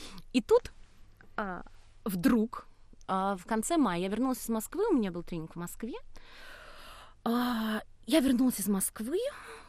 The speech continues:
и вдруг у меня начинает разрываться телефон. Мне начинают звонить все возможные каналы.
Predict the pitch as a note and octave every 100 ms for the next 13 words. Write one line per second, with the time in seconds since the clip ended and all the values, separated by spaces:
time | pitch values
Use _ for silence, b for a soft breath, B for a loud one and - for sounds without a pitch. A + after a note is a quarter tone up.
0 | B - - B3 A#3 F#3+ F#3+ D4 F4 B3
1 | A#3+ B3 - A3+ F#3+ F#3 F#3+ F3+ - -
2 | D#3 - D3+ - F3+ F3+ G#3+ F3 E3+ F#3+
3 | F#3 - - - B3 F#3+ F3 E3 D#3+ D3+
4 | F3 F3+ G#3